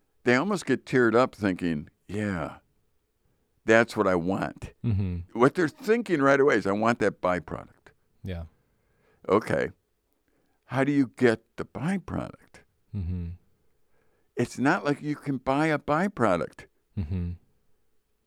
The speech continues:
Speaker 1: You have to make decisions today.
Speaker 2: Right. Absolutely.
Speaker 1: And, and I'll tell young boys, uh, you know, uh, college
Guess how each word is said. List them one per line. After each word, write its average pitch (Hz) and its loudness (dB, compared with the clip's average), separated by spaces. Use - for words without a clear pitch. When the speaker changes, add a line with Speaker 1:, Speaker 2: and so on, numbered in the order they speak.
Speaker 1:
You 147 6
have 151 4
to 143 -2
make 160 2
decisions 90 -2
today. 67 -8
Speaker 2:
Right. 92 -4
Absolutely. 95 -12
Speaker 1:
And, 123 2
and 156 4
I'll 180 4
tell 190 2
young 175 2
boys, 160 0
uh, 110 6
you 117 0
know, 95 6
uh, 85 2
college 69 -4